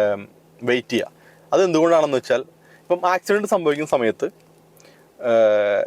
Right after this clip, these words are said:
ഏതെങ്കിലും കാരണവശാൽ ബാറ്ററി കണക്ഷൻ ഡിസ്കണക്ട് ആയി, ഇലക്ട്രിക്കൽ കണക്ഷൻ ഡിസ്കണക്ട് ആയി കഴിഞ്ഞാൽ എയർ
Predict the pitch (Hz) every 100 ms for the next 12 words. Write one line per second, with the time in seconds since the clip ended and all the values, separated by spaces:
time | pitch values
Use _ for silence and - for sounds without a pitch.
0 | - 160 180 196 202 185 156 147 - 117
1 | 101 120 143 - 175 160 143 - 147 127
2 | - 131 123 131 123 123 143 156 151 135
3 | - 135 123 - 139 135 143 131 123 110
4 | 104 92 87 _ - _ _ 113 120